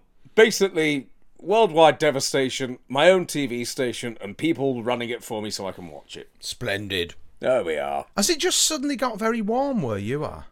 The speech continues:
Speaker 1: It has. It's like a big
Speaker 2: It has here. Did you hear that thunder last night?
Speaker 1: Yes.
Speaker 2: I've never heard thunder that loud in
Speaker 1: That
Speaker 2: my
Speaker 1: was a
Speaker 2: life.
Speaker 1: proper, proper
Speaker 2: That
Speaker 1: cracker, wasn't it?
Speaker 2: first one was just fuck off. It's like,
Speaker 1: Oh,
Speaker 2: wow,
Speaker 1: yeah.
Speaker 2: woke me
Speaker 1: Shook
Speaker 2: up.
Speaker 1: the house, that one.
Speaker 2: Yeah.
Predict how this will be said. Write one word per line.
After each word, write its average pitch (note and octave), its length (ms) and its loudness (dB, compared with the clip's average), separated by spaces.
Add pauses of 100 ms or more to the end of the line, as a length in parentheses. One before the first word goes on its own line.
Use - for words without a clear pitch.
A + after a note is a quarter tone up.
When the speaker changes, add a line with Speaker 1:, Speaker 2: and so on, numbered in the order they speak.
(140)
Speaker 1:
It A#2+ 160 -2
has. C#3+ 380 2
It's - 220 -4
like C3+ 160 2
a B2+ 60 -8
big C3 200 -2
Speaker 2:
It E3+ 80 -2
has A3 240 -2
here. F#3+ 240 -6 (260)
Did A3 140 -2
you C#4+ 80 2
hear D4 80 2
that C#4+ 160 -4
thunder F#4+ 400 0
last C#4+ 340 -2
night? - 300 -12 (320)
Speaker 1:
Yes. - 680 -4
Speaker 2:
I've C#3+ 240 2
never G3 480 4
heard F3+ 260 0
thunder E3+ 420 -2
that A2 200 -6
loud A#2+ 440 -4
in F#2+ 80 -6
Speaker 1:
That D#3 180 4
Speaker 2:
my F2 60 -8
Speaker 1:
was F2+ 120 -8
a F#2 100 -6
Speaker 2:
life. A2+ 1000 0 (160)
Speaker 1:
proper, E3 560 0
proper - 0 -
Speaker 2:
That - 60 -18
Speaker 1:
cracker, D#3 400 0
wasn't - 180 2
it? A3+ 40 6
Speaker 2:
first C4+ 320 6
one C#3 220 -2
was A2 100 -6
just - 260 -10 (140)
fuck - 540 4
off. - 360 -6
It's - 100 -16
like, B2 120 -10
Speaker 1:
Oh, B3+ 260 12
Speaker 2:
wow, B3 60 12
Speaker 1:
yeah. F#3 320 8
Speaker 2:
woke G#2 380 -2
me F#3+ 60 0 (100)
Speaker 1:
Shook A3+ 160 4
Speaker 2:
up. - 60 -8
Speaker 1:
the C#3+ 100 6
house, F3+ 320 6
that E3 220 6
one. D2+ 220 -6
Speaker 2:
Yeah. D#3 360 4